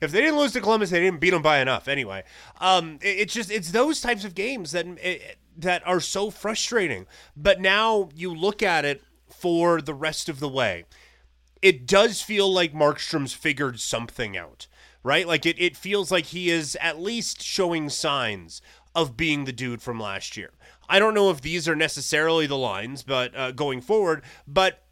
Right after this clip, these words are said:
it seemed like there was a bit more generation tonight. And it seems like they've been generating a few more chances the last little bit. Like, th-, there are still some games where it's a hundred shots and only two high danger chances, but those are becoming a little bit more the exception,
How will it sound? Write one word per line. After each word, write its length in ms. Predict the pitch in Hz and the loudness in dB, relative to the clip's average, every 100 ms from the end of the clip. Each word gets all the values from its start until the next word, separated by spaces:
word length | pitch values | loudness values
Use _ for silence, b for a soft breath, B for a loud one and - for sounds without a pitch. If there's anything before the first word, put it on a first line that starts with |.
| _ | _
it 160 | 202 160 | -4 -2
seemed 220 | 185 185 | -4 0
like 140 | 190 | 0
there 100 | 175 | 2
was 140 | 180 151 | 0 0
a 20 | |
bit 160 | 175 | -4
more 160 | 170 175 | 0 0
generation 580 | 151 165 160 147 - 135 | 2 0 2 0 -2 -6
tonight. 280 | 123 104 104 | -4 -4 0
And 100 | 151 | 0
it 120 | 160 | 0
seems 340 | - 254 254 | -2 -6 -4
like 240 | 202 190 - B B | -2 -2 -4 B B
they've 160 | 180 185 | 0 2
been 140 | 190 | 2
generating 500 | 160 180 170 160 160 | 2 4 4 2 0
a 40 | |
few 220 | 143 165 190 | -4 -6 0
more 180 | 175 | 0
chances 540 | 151 156 143 131 135 123 | 0 0 0 -2 -8 -10
the 80 | 120 | -8
last 340 | 113 113 - | -6 -6 -6
little 200 | 123 110 | -8 -8
bit. 220 | 104 90 | -8 -6
Like, 280 | 127 123 - B B - | -2 -2 -2 B B -10
th-, 120 | 160 | 2
there 200 | 170 160 | 4 6
are 120 | 156 | 4
still 320 | 143 190 190 | 2 2 2
some 260 | 170 190 190 | 2 0 0
games 340 | 185 190 185 | 0 0 -2
where 180 | 151 151 | -2 0
it's 160 | 143 143 | 0 -2
a 80 | |
hundred 280 | 120 165 151 | -6 -4 -6
shots 440 | - 147 156 156 - | -6 -2 -2 -4 -6
and 200 | 139 135 | -4 -4
only 380 | 135 123 127 143 | -6 -8 -12 -12
two 180 | 156 143 | -10 -6
high 160 | 135 | -6
danger 320 | 120 123 147 151 | -4 -4 -6 -6
chances, 460 | 160 160 165 165 B B - | -4 -4 -6 -12 B B -8
but 160 | 175 | 0
those 240 | 233 262 226 | 4 4 4
are 60 | |
becoming 380 | 208 190 185 170 | 0 0 0 0
a 40 | 151 | -2
little 180 | 151 | -4
bit 160 | 147 147 | -4 -4
more 220 | 139 139 | -2 -2
the 140 | 127 123 | -2 -4
exception, 600 | - 139 123 - 104 | -4 -4 -4 -8 -8